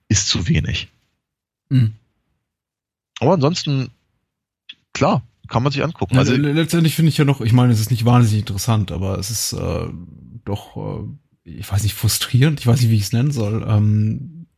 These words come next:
Speaker 2: äh, bemerkenswert zu sehen, dass, äh, egal wie groß der Backlash ist oder der Hass, äh, irgendwie des, äh, anvisierten Publikums auf diese Filme, und ich meine, Ba-, ähm, Batman wie Superman hat ja ein ähnliches Schicksal erlitten,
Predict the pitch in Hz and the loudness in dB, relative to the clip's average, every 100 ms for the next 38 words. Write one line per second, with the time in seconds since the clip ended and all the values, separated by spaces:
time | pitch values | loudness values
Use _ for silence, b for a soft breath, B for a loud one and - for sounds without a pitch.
0 | _ 95 95 101 104 107 139 123 120 127 | _ -18 -18 -18 -18 -10 0 4 4 2
1 | 117 120 113 123 107 117 131 123 113 - | 0 0 2 2 4 6 6 4 0 -2
2 | 110 104 - 120 113 107 120 123 123 117 | -6 -6 -2 0 2 2 2 2 2 0
3 | - 104 - 107 123 107 117 117 113 107 | 2 2 2 2 -2 -2 -4 -2 0 0
4 | 98 113 - - 120 117 - 120 120 120 | 0 -2 -2 -4 -6 -8 -2 -2 0 0
5 | 113 - - 117 113 110 B B B B | -2 -6 -10 -10 -12 -12 B B B B
6 | - 127 117 110 120 110 117 - 127 113 | 0 2 4 4 2 0 -4 -4 0 2
7 | 110 - 107 - 123 127 113 104 110 110 | 2 2 0 0 2 2 2 -2 0 2
8 | 101 113 82 113 107 107 B B B 113 | 2 -2 -2 -2 -2 -4 B B B 2
9 | 127 113 110 107 - 120 123 120 113 110 | 4 4 4 0 -2 -2 2 2 2 2
10 | 110 110 - 95 131 131 117 - 110 123 | 0 -2 -4 0 2 2 -2 -2 -2 -2
11 | 110 143 196 143 131 | -2 -2 -2 0 -2